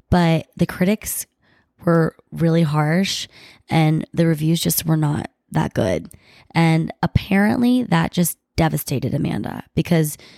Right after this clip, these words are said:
you know, here's the movie. She's not dressed like a boy. It hasn't been sold to A B C Family. Like, it's not a children's movie like Big Fat Liar. This was something that she was really excited about,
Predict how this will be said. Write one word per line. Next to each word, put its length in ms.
you 100
know, 140
here's 220
the 80
movie. 260
She's 220
not 180
dressed 260
like 160
a 40
boy. 400
It 80
hasn't 340
been 140
sold 260
to 60
A 100
B 100
C 160
Family. 380
Like, 260
it's 100
not 140
a 40
children's 480
movie 220
like 140
Big 180
Fat 240
Liar. 260
This 160
was 100
something 300
that 120
she 200
was 180
really 300
excited 480
about, 380